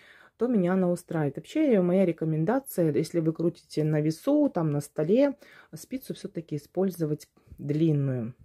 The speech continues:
Э, более удобно, э, это делать, именно накручивать на такую спицу трубочки. Но, опять же, можно приноровиться к чему угодно. Э,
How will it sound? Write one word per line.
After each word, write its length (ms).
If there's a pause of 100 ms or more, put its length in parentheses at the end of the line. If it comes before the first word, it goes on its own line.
(100)
Э, 340
более 380
удобно, 800 (720)
э, 400
это 180
делать, 500 (140)
именно 280
накручивать 560
на 60
такую 280
спицу 340
трубочки. 640 (440)
Но, 140
опять 340
же, 280 (140)
можно 320
приноровиться 600
к 100
чему 380
угодно. 520 (600)
Э, 300